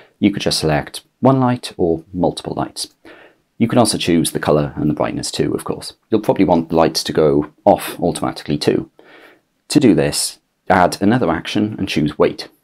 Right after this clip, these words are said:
Specify the wait time, and then go back and add more actions to turn off the lights you chose previously, and this time choose power off. This approach is clearly more clunky than with Philips Hue, but it still works well, and the platform supports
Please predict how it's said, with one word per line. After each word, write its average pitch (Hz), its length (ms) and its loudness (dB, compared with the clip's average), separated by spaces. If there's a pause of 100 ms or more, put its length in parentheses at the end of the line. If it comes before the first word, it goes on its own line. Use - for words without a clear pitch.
(120)
Specify 98 560 -2
the - 120 -8
wait 80 220 -2
time, - 440 -6
and 101 120 4
then 92 340 4
go 90 140 4
back 123 500 2
and 82 100 0
add 80 240 -2
more 120 240 4
actions 85 380 -2
to - 140 -8
turn 82 360 0
off 98 280 0
the 85 100 -4
lights 78 320 0
you 80 60 0
chose - 440 -2
previously, - 480 0 (360)
and 113 80 4
this 110 120 0
time 82 280 2
choose 78 420 0 (140)
power 71 320 0
off. - 400 -2 (720)
This - 160 2
approach - 400 2
is 80 260 2
clearly 76 680 2
more 80 140 -2
clunky 76 480 -2
than - 240 -4
with - 160 -4
Philips - 300 -6
Hue, - 280 0 (240)
but 104 80 4
it 107 40 6
still 107 260 4
works 67 240 -2
well, 87 360 0
and 76 360 -4 (140)
the 185 320 -2
platform 80 400 -2
supports - 480 0